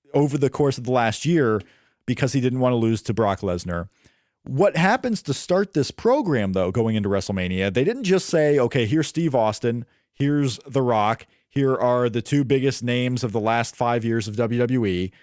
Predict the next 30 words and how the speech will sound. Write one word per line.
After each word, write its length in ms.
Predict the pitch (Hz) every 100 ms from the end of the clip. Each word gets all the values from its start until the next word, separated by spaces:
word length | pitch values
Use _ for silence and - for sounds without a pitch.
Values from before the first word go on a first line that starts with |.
| _ _ _
and 240 | 120 117 117
we're 120 | 113
gonna 120 | 120
put 180 | 113 135
them 120 | 123
in 80 | 120
a 40 |
match 220 | 117 113 110
at 60 |
WrestleMania." 540 | 120 113 110 131 98 - _ _ _ _ _ _ _
What 300 | 117 147 131
got 240 | 151 185
this 160 | 190 151
match 320 | 156 139 -
going 560 | 190 240 143 87 85 - _ _ _ -
was 200 | 131 123
the 100 | 127
fact 380 | - 131 127 -
that 120 | 117
Steve 300 | - 202 185
Austin 640 | 175 247 - 101 85 101 -
at 120 | 120 117
Raw 340 | 113 127 156 -
X, 540 | 135 87 - - - _ _ _ -
the 80 |
tenth 260 | 113 131 139
anniversary 600 | 143 135 127 131 127 120
of 100 | 104
Raw, 340 | 104 95 85 - _ _ _ _ _ _ _ _ _ _ _ _ _ _ 113
won 480 | 131 170 202 214